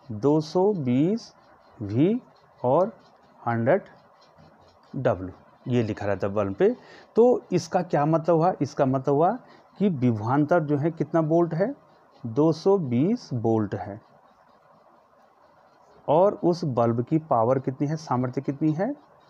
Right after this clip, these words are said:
हंड्रेड क्या है? वाट है। ठीक है, ठीक है बच्चों,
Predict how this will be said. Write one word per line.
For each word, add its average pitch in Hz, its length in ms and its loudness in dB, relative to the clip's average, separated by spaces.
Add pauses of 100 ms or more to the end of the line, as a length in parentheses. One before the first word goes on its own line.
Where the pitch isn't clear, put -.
(180)
हंड्रेड 131 480 0
क्या 123 180 0
है? 185 220 0 (1000)
वाट 107 320 0
है। 101 200 -10 (640)
ठीक 131 200 2
है, 180 200 2 (300)
ठीक 139 140 0
है 151 60 4
बच्चों, 147 300 2